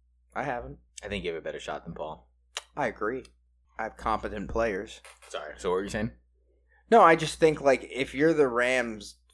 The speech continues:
Speaker 1: fan base, like, are you cool with everything that's gone down, like, t-,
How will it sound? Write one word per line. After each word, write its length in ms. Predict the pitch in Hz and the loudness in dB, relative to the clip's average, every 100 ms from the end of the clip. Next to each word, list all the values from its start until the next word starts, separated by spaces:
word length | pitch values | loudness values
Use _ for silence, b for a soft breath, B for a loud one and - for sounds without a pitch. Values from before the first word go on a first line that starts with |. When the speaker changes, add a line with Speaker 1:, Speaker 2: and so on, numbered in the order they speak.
| - - | -20 -6
Speaker 1:
fan 280 | 127 120 120 | 0 0 2
base, 380 | 131 139 143 - | 2 2 2 0
like, 200 | 117 - | -2 2
are 120 | 117 | 0
you 360 | 117 117 131 123 | 0 -2 -4 -6
cool 420 | - - 113 113 113 | -10 -4 2 2 4
with 340 | 110 - - - | 0 -2 -10 -6
everything 540 | 104 110 107 - 107 104 | -4 -2 -2 -2 -2 -4
that's 180 | 104 | -8
gone 340 | - 104 101 98 | -2 2 2 0
down, 680 | 98 95 98 104 107 104 - | -2 0 0 -2 -6 -10 -10
like, 340 | 104 98 90 - | -4 -2 -4 -8
t-, 100 | - | -16